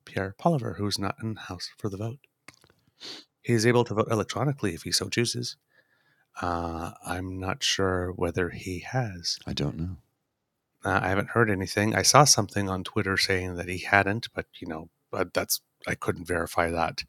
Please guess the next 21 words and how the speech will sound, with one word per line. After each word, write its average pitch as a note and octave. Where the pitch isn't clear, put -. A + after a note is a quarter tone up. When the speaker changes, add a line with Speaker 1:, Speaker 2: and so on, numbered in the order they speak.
Speaker 1:
uh, F2+
yet. G2
Uh, F#2+
so F#2+
I F#2
was, F2+
uh, F2+
hoping, F#2+
uh, F2
hoping F#2
when, F2+
uh, E2+
when G#2
we're F#2+
during F#2+
the -
show, F#2+
taking F#2+
a F#2
look F#2
at -